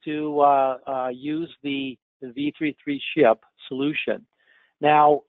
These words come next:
um, on those, those orders that we shipped,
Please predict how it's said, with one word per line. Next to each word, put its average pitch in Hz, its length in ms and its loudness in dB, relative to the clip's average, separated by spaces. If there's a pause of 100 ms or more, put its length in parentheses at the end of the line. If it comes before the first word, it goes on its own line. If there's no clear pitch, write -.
um, 143 320 2 (120)
on 190 240 2
those, 185 300 -2 (420)
those 151 300 0 (120)
orders 165 580 0
that 139 200 2
we 139 200 -8 (160)
shipped, 220 340 -4